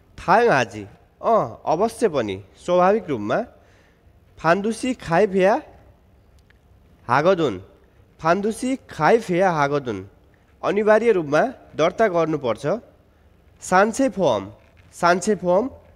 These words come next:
औद्योगिक दुर्घटना बिमा। साङ्गे फोम, साङ्गे फोम दुर्घटना बिमा। आनिजी, आनिजी होइन नि। अपमुसाङ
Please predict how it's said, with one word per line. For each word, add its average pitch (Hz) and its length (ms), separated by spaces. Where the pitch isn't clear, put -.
औद्योगिक 208 520
दुर्घटना 143 400
बिमा। 127 440
साङ्गे 208 460
फोम, 127 460
साङ्गे 175 380
फोम 180 380
दुर्घटना 190 500
बिमा। 139 400
आनिजी, 156 580
आनिजी 185 520
होइन 131 220
नि। 123 260
अपमुसाङ 220 680